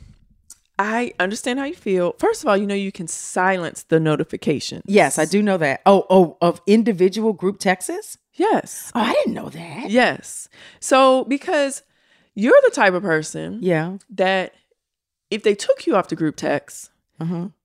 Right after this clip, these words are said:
Speaker 1: and then you heard everyone talking about whatever they were talking about in the group text, you're gonna be like, "Well, why wasn't I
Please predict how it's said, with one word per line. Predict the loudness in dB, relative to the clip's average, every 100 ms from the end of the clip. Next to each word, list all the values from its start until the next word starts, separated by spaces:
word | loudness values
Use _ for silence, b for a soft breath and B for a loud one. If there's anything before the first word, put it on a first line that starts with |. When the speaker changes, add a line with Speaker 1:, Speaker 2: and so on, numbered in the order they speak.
| -2
Speaker 1:
and | 0 0
then | -2
you | -2
heard | 2 2 2
everyone | 0 -4 -6
talking | -4 -6 -6 -2
about | 2 2 2
whatever | 2 2
they | 0
were | 0
talking | -2 -2
about | -2
in |
the | -2
group | -4
text, | -2 -2 0
you're | 0
gonna | 2
be | 4
like, | 2 6
"Well, | 6 6 2 -2
why | 4 4 4
wasn't | 2 0 0
I | 2